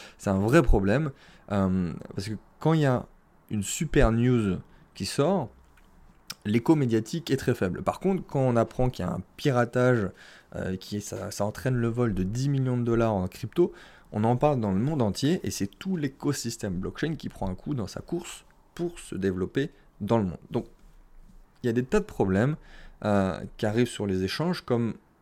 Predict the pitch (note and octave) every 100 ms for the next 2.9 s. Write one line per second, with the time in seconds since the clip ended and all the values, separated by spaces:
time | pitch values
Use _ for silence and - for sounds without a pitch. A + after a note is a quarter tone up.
0 | _ _ - A2 - C#3 A#2+ A2+ A#2+ -
1 | B2+ - A#2 A#2 A2+ B2 A2+ - _ _
2 | - F#2+ A2 D#3 D3 C#3 C3 B2 A#2+